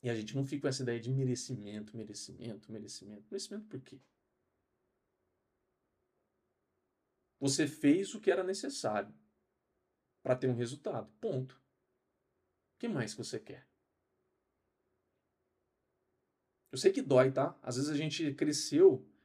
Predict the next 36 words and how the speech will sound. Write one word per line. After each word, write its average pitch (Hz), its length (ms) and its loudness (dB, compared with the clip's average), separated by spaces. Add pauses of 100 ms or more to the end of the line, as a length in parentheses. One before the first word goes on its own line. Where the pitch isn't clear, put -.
(140)
Quando 135 160 -2
eu 139 40 -4
comecei 160 420 -2
a 135 340 0 (560)
me 127 60 -8
aprofundar 135 440 0
nisso, 175 540 -4 (600)
eu 143 120 2
relutava. 131 1160 4
"Ah, 185 380 -6
isso 147 200 -6
aí 180 100 8
é 151 100 6
papo 143 260 0
de 139 100 -4
motivação 135 800 -4
e 127 60 2
tudo." 143 440 0
Por 247 160 -8
quê? - 160 -2
Porque 135 140 0
eu 202 60 4
não - 60 -4
queria 320 320 4
olhar 160 220 2
pra 143 200 -2
mim 131 200 0
e 185 40 -8
perceber 175 380 -4
que - 80 -6
aquilo 175 200 -4
era 180 160 -2
pra - 180 -6
mim. 131 200 -4 (460)
Porque - 160 -4
dói. 131 320 2